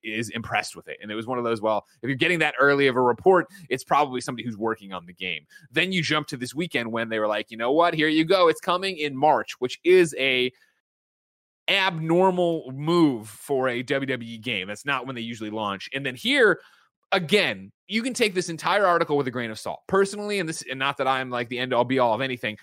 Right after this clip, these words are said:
I've never heard of Sports Gamers Online. That's not surprising that I wouldn't know a niche site that is d-, dedicated to something like this. But what, one of the reasons I wanted to put this out there is to follow up on the news we've already done about W W E two K twenty-two, to talk about the fact that, uh, it's delayed, and then also the fact that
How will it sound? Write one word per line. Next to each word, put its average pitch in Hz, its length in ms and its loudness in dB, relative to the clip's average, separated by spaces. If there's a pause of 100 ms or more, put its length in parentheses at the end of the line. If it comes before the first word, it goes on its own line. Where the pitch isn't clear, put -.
(140)
I've 180 160 0
never 175 240 2
heard 151 180 4
of 147 80 -6
Sports 135 300 0
Gamers 143 360 -2
Online. 165 460 0 (220)
That's 143 220 -2
not 135 180 -4
surprising 135 460 -4
that 135 100 0
I 117 80 0
wouldn't 120 240 -6
know 120 160 -2
a 117 40 -2
niche 120 280 -10
site 120 260 -2
that 120 120 0
is 117 140 -6
d-, 113 300 -8 (140)
dedicated 117 380 -2
to 117 40 -6
something 117 260 -8
like 120 160 -6
this. 151 200 2 (320)
But 165 140 2
what, 170 160 6 (380)
one 190 200 4
of 220 60 0
the 185 80 6
reasons 151 240 4
I 139 80 4
wanted 139 220 2
to 127 40 -2
put 120 160 -6
this 120 80 -10
out 135 160 -2
there 117 140 -6
is 117 80 -10
to - 60 -20
follow 143 260 2
up 139 80 0
on 120 80 -12
the 120 40 -10
news 127 140 -4
we've 117 120 -8
already 110 140 0
done 190 180 2
about 147 180 2
W 110 140 0
W 104 220 -4
E - 40 -10
two 104 160 -12
K 101 160 -4
twenty-two, 95 420 -10 (300)
to 147 80 -4
talk 190 280 2
about 147 200 4
the 120 60 -6
fact 117 320 -2
that, 107 300 0
uh, 107 160 -2
it's 110 160 -8
delayed, 117 360 -4 (160)
and 165 120 -2
then 180 100 0
also 202 260 0
the 160 80 0
fact 151 200 -2
that 135 160 -2